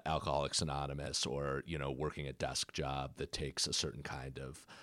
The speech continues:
uh, intense concentration. Um, things that the other postmodern writers had tended to kind of ridicule or mock. And so I think that, I think you're totally right. Like, I think he would have, um,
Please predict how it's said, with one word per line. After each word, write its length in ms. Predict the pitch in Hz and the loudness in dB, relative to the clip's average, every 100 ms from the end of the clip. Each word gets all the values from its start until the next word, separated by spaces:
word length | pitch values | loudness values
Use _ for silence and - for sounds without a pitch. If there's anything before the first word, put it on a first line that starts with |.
| - - | -4 2
uh, 180 | 71 - | 2 2
intense 420 | 78 - 78 - | 2 2 2 2
concentration. 1040 | - 73 - 71 - 71 71 69 67 67 - - - - | 2 2 0 0 0 0 0 -2 -4 -6 -10 -14 -16 6
Um, 520 | 90 82 78 69 65 - _ _ _ _ _ _ - | 8 8 6 2 -2 -8 _ _ _ _ _ _ -18
things 300 | - 113 98 - | 8 8 10 6
that 220 | 85 - - | 6 4 4
the 100 | 95 | 8
other 220 | 101 98 | 10 10
postmodern 600 | 85 92 - 85 82 76 | 10 10 10 8 6 6
writers 420 | 78 76 71 71 - | 6 4 4 2 2
had 260 | 73 - | 0 -2
tended 320 | - 87 78 | 0 2 2
to 80 | 73 | 0
kind 180 | 76 73 | -2 -2
of 140 | 69 | 0
ridicule 520 | 76 78 - 78 69 69 | 2 2 2 0 2 0
or 60 | |
mock. 500 | 69 73 76 69 - - | 2 2 4 2 -2 -4
And 100 | 87 | 2
so 360 | - 87 82 - - - - | 4 4 2 -2 -8 -6 4
I 80 | 107 | 10
think 280 | 131 123 | 10 10
that, 260 | 98 85 - _ - 85 | 8 6 4 _ 0 8
I 80 | |
think 180 | 104 120 | 10 10
you're 100 | 98 | 6
totally 340 | 101 95 87 80 | 8 8 10 8
right. 280 | 92 101 | 10 8
Like, 140 | 80 80 | 6 0
I 80 | 78 | 0
think 180 | 85 | 0
he 120 | - 80 | 2 4
would 240 | 80 90 | 6 8
have, 320 | 87 80 - - | 8 4 0 0
um, 460 | 80 76 73 71 | 2 2 0 -4